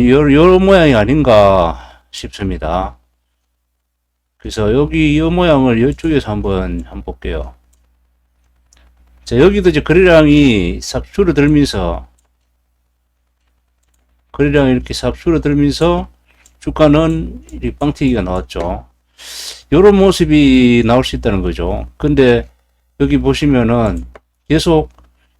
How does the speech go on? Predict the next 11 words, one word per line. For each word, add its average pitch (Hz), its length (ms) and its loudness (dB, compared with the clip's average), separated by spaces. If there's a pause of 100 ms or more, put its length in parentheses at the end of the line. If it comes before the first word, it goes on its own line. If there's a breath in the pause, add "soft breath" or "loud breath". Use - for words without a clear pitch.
일목균표하고 135 1600 0
그 113 80 -6
다음에 123 500 -2 (400)
다른 139 300 2
이평선이, 131 1160 0
이 98 60 -4
장기 131 420 -2
이평선, 165 760 -2 (480)
단기 135 460 2
이평선을 117 640 -4
모두 170 600 -2